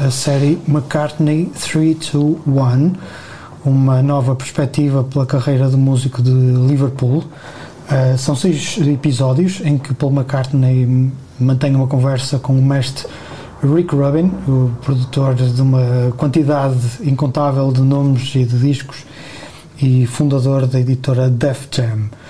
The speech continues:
O Rick Rubin está ligado às carreiras musicais dos Beastie Boys, Kanye West, Red Hot Chili Peppers ou, mais recentemente, de Adele, eh, entre tantos, tantos outros.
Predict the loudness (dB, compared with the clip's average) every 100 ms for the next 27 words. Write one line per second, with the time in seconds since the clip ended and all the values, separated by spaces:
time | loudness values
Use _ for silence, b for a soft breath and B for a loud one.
0 | B B B B -2 0 2 2 2 2
1 | 4 4 2 2 0 2 0 0 0 0
2 | 2 2 0 0 -2 -2 0 0 2 2
3 | 0 0 0 0 2 2 0 -4 -2 0
4 | 0 -2 0 0 2 0 -2 -6 -6 -2
5 | 2 2 4 2 2 2 0 -6 -6 0
6 | 2 4 2 2 0 -2 0 0 2 2
7 | 0 0 -2 -2 -4 -12 B B B -2
8 | 0 2 2 2 0 -2 -4 0 0 0
9 | -2 -6 -2 0 0 -2 -2 0 0 0
10 | -2 B B B B B -2 0 2 0
11 | -2 -2 -2 -2 -6 -10 -8 -2 -2 -2
12 | -2 -4 -6 -18